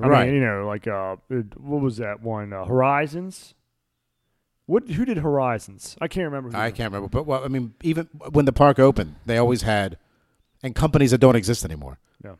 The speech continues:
Speaker 2: besides T W A. <laughs> Um, and, and that's fine, right? If people wanna collaborate, I'm, whatever. But now it's all, you know, your, your, your kids have seen the movies a hundred times,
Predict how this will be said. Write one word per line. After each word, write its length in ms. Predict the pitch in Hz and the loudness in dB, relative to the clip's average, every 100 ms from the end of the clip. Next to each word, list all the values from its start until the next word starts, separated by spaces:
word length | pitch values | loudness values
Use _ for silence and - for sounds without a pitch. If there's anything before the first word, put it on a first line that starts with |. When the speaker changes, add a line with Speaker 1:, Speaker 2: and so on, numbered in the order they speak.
| - | -6
Speaker 2:
besides 340 | - 135 120 - | 0 2 2 0
T 120 | 110 | -2
W 240 | 90 87 | 0 -4
A. 880 | 80 - _ _ _ _ - 110 120 | -6 -12 _ _ _ _ -4 -2 -4
<laughs> 80 | - _ _ _ _ _ | -8 _ _ _ _ _
Um, 420 | 127 123 113 113 - _ _ _ - | 4 4 4 -2 -10 _ _ _ -4
and, 120 | - | -4
and 120 | 180 | -2
that's 200 | 175 - | 0 0
fine, 500 | - 269 165 85 80 | 0 2 2 -2 -2
right? 240 | 123 156 180 | 4 4 2
If 120 | 131 | 0
people 180 | 160 160 | 0 2
wanna 160 | 151 139 | 2 0
collaborate, 600 | 147 151 151 104 101 117 | 0 2 2 2 0 -2
I'm, 260 | 135 139 | -4 -6
whatever. 380 | 143 151 82 69 _ _ _ _ _ _ _ _ _ _ - | -2 -2 -2 -10 _ _ _ _ _ _ _ _ _ _ -2
But 180 | - 135 | 0 2
now 280 | 143 196 170 | 2 4 4
it's 120 | 117 | 4
all, 480 | 131 123 117 113 _ _ _ _ _ _ _ - | 4 4 4 0 _ _ _ _ _ _ _ -10
you 100 | 120 | -6
know, 240 | 98 101 _ _ _ _ _ _ | -6 -8 _ _ _ _ _ _
your, 160 | 110 107 | -12 -10
your, 200 | 110 110 | -6 -6
your 200 | 110 107 | -6 -8
kids 300 | - 151 135 | -2 0 0
have 100 | 123 | -2
seen 240 | - 135 120 | -2 -2 0
the 60 | |
movies 540 | 120 131 120 117 107 - | 2 4 4 2 0 -6
a 60 | 95 | -6
hundred 260 | 117 127 - | -2 -2 0
times, 440 | 101 87 92 | -2 -4 -8